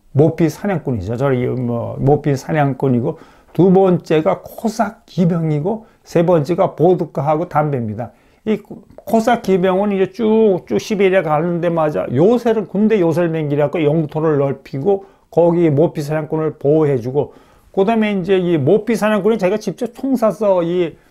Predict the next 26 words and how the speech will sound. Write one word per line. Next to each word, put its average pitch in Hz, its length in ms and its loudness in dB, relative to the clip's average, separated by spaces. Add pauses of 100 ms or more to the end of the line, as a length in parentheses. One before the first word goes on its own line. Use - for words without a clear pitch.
(100)
뭐 170 100 -2
수달이나 165 800 -2
이 151 200 -6
비버를 165 340 -2
잡는 151 280 -4
것도 147 220 -2
있지만 156 340 -8 (280)
현지 233 320 0
원주민한테 165 1040 -2 (260)
보드카 190 560 2
주고 196 220 -4
담배 175 520 0
주고 165 200 -4
뭐 185 160 -4
칼이나 190 400 -4
도끼 147 260 -2
주면서 160 380 -2
이 151 160 0
모피 156 300 0
갖고 151 240 -2
오면 160 400 -2
원주민들은 190 600 0
그냥 185 180 -6
그 202 160 0
비싼 202 280 -4
모피를 156 520 -4